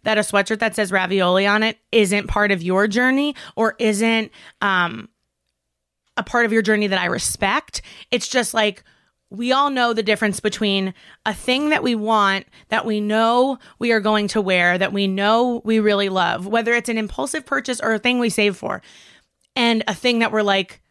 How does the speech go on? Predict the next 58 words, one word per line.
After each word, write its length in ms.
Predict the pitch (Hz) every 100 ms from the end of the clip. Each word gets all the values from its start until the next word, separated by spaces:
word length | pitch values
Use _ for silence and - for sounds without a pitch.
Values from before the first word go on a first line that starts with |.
| _
"Maybe 380 | 226 247 240 240
I 60 |
just 160 | 220 180
need 180 | 196 180
this 160 | 185
thing." 260 | - - - - -
And 120 | 220 226
so 100 | 220
for 140 | 233
me, 220 | 240 294
the 120 | 233
"maybe 360 | 220 214 220 269
I 120 | 247
just 200 | 226 202
need 160 | 214 208
this 220 | 190 -
thing" 480 | - 214 180 170 170 - - -
was 160 | 220 202
the 80 |
ravioli 460 | 208 202 202 190 190
sweatshirt. 420 | - 180 - 180 -
And 320 | 196 196 190 -
the 360 | 196 196 185 - -
thing 260 | - 247
I'm 120 | 247 226
going 180 | 220
to 60 | 208
wear 100 | 202
all 100 | 190
the 80 | 190
time 240 | 175 185 185
is 160 | 175
the 80 | 170
pasta 400 | - 190 185 202
necklace. 360 | 190 175 190 -
And 180 | 202
maybe 400 | 196 220 233 233 - - -
those 200 | 220 214
are 80 | 226
inverted 520 | 214 196 202 196 185
for 120 | 208
you, 320 | 202 196 196
or 180 | 202 202
maybe, 480 | 202 208 208 202 202
maybe 240 | 220 214 208
neither 320 | 220 277 254
is 100 | 214
true 220 | - 214
for 140 | -
you, 200 | 202 196
but 120 | 190 185
you 80 |
have 100 | 185
another 320 | 185 196 247 277
thing 220 | 233 208
that 120 | 202
you 140 | 180
want. 320 | 180 185 180